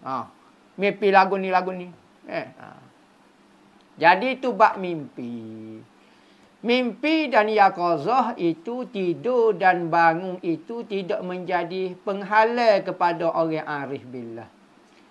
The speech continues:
Bahkan diam dia. Tak berzikirlah kita nampak. Macam tak semayang, tak mengaji. Tak. Dia hanya senyap. Senyap dia tu saja pahala dah. Tu. Nafas orang arif billah ini,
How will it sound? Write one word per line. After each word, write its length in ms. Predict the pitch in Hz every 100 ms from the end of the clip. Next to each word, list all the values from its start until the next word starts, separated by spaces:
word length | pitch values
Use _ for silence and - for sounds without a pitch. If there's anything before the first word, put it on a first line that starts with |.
| _ _ -
Bahkan 640 | 185 254 247 285 277 208
diam 560 | 214 214 233 240 208 202
dia. 320 | 190 139 117 - _
Tak 240 | - 220 196
berzikirlah 520 | 240 247 233 180 175
kita 160 | 196 202
nampak. 480 | 196 190 202 - -
Macam 280 | 220 233 180 165
tak 160 | -
semayang, 560 | 175 185 185 185 175 175
tak 160 | 180
mengaji. 480 | 185 185 180 165 185
Tak. 120 | 190 - _ _ _ _ -
Dia 200 | 247 294 277
hanya 320 | 302 302 302 440 453 466
senyap. 240 | 415 247 - - _ _ _ _ -
Senyap 360 | - 370 311 269
dia 160 | 330 311
tu 120 | 285 277
saja 400 | 254 233 233 220
pahala 560 | 220 190 196 175 165 147
dah. 600 | 139 135 135 131 127 123 - _ _ _ _ _
Tu. 120 | 185 147 - _ _ _ _ _ _ -
Nafas 520 | 190 202 214 233 208 175
orang 320 | 202 208 202
arif 360 | 202 196 202
billah 520 | 180 190 185 202 190 202
ini, 440 | 190 202 302